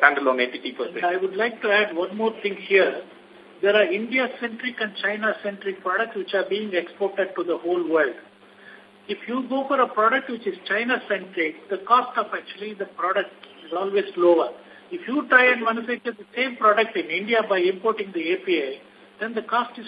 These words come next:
Speaker 2: not going to be competitive with our, while competing with our customers. So we always prefer to export formulation if it is cheaper from China. We always prefer to do that way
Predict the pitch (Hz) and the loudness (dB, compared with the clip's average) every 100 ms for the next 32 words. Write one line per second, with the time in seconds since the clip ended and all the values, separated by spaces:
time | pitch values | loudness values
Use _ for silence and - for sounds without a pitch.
0 | - 196 196 196 190 185 175 - 190 196 | -6 -6 -4 -6 -6 -8 -8 -2 -2 -4
1 | 202 190 226 240 196 - 170 156 - - | -8 -8 -6 -6 -6 -2 -2 -2 -8 -14
2 | 180 180 175 175 170 - 190 185 165 151 | -6 -4 -4 -6 -10 -2 -2 -2 -8 -8
3 | 139 - - - - - - - - - | -8 -12 -16 -20 -20 -20 -20 -20 -20 -10
4 | - - 226 254 254 262 269 254 - 202 | -6 -4 0 4 4 4 2 -2 -4 0
5 | 208 226 220 175 208 - 226 - - - | 0 2 4 4 0 -8 -8 -8 -10 -6
6 | 262 - 202 202 202 180 - 156 - - | -6 -4 -6 -4 -2 -2 -4 -8 -12 -20
7 | - 196 190 214 - - 226 226 214 - | -10 -6 -4 -4 -4 -8 -6 -2 -2 -2
8 | 180 175 - - - - - 180 190 180 | -6 -6 -14 -20 -20 -20 -2 2 2 2
9 | 151 - 202 202 202 226 233 208 - 220 | 0 -4 -2 0 2 0 -2 -4 -4 -4
10 | 214 196 214 180 175 175 | -4 -6 -2 -2 0 -2